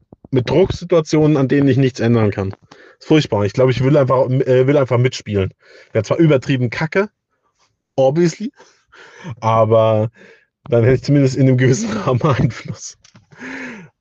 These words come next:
Und ich hab honestly ein bisschen Angst, aber versuch mich auch drauf zu freuen, ähm, dass wir das irgendwie wuppen und dann alle irgendwie zusammen feiern können.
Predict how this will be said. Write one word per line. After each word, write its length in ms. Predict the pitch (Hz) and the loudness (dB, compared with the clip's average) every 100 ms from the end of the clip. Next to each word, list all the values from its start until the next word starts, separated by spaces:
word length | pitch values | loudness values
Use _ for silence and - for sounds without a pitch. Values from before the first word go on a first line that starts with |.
| _ | _
Und 580 | 113 104 101 98 95 95 - | -2 0 0 -2 -4 -6 -6
ich 140 | 110 - | -4 -4
hab 100 | 104 - - _ | -4 -10 -20 _
honestly 320 | 123 135 127 127 | 0 0 2 2
ein 20 | |
bisschen 260 | 123 127 | 2 0
Angst, 480 | 113 139 160 - - | 0 0 -2 -6 -8
aber 720 | 107 113 110 107 107 107 95 - - | -2 2 2 2 4 2 0 -6 -20
versuch 360 | - 123 - 139 | -6 -4 -2 0
mich 200 | 131 120 | 0 2
auch 100 | 113 | 0
drauf 260 | 120 120 | 0 -2
zu 140 | - 117 | -4 -16
freuen, 640 | - 113 120 120 120 113 - - _ _ _ _ | -2 2 4 2 0 -2 -6 -20 _ _ _ _
ähm, 800 | 107 104 104 101 98 98 98 98 - _ _ | 2 6 6 4 0 -2 -4 -6 -12 _ _
dass 180 | 110 - | -12 -8
wir 80 | 107 | -4
das 180 | - | -2
irgendwie 720 | 123 123 120 107 104 104 104 107 - | 2 2 2 -2 -2 -2 -2 -4 -4
wuppen 380 | 120 117 113 107 | -4 -2 -2 -4
und 160 | 101 101 | -2 0
dann 280 | 101 104 - - - - _ | 0 -2 -6 -16 -20 -20 _
alle 260 | - 107 117 | -2 2 4
irgendwie 240 | 110 110 | 2 0
zusammen 400 | 104 110 110 107 | -2 -4 -2 0
feiern 380 | 101 107 107 104 | 0 2 2 2
können. 400 | 98 104 98 98 | 0 -2 -2 -6